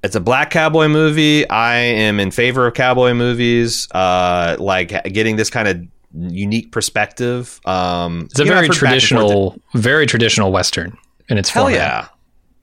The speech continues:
Speaker 1: Yeah. And, like, it also uses, the thing is, is, like, I, coming out of the gate, you're gonna have some people being like, "A black cowboy movie. Why don't you take this woke sh-,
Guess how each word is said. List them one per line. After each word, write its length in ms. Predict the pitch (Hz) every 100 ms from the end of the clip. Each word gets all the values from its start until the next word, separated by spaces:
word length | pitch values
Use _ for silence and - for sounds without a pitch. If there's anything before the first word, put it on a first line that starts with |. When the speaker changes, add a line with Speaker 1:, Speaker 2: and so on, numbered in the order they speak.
| _ _
Speaker 1:
Yeah. 500 | 139 190 214 98 73 - -
And, 420 | 135 135 135 131 123
like, 280 | 135 131 143
it 100 | 147
also 300 | 165 180 175
uses, 500 | 143 135 135 135 117
the 80 | 123
thing 200 | 156 151
is, 180 | 147
is, 140 | 135 123
like, 240 | 120 113 - - -
I, 500 | 110 110 110 101 - _ _ _ _ _ _ _ _ _ _ - - - -
coming 220 | - 156 196
out 80 |
of 60 | 220
the 60 | 208
gate, 460 | 165 135 117 117 - - - -
you're 120 | 117
gonna 140 | 127
have 180 | 127 131
some 160 | - 127
people 260 | 139 131
being 200 | 107 120
like, 180 | 110 104
"A 40 | 92
black 360 | 98 107 110
cowboy 420 | - 110 113 90
movie. 400 | 82 80 80 82
Why 140 | 85 98
don't 120 | 104
you 80 | -
take 160 | 107
this 120 | 95 87
woke 320 | 87 101
sh-, 100 | -